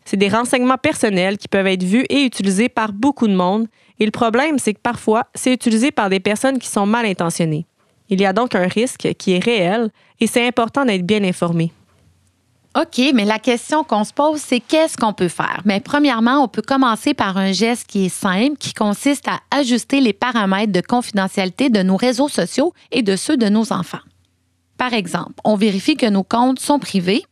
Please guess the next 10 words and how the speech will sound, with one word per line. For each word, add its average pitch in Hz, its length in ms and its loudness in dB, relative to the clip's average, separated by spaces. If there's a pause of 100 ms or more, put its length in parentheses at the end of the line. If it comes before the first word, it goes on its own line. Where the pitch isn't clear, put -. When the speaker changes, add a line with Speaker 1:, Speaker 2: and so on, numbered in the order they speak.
Speaker 2:
et 208 160 2
on 202 80 2
s'assure 190 440 -2
que 214 100 0
nos 185 160 2
publications 196 720 -2
ne 214 100 0
sont 175 220 -4
pas 247 240 -2 (160)
publiques. - 500 -4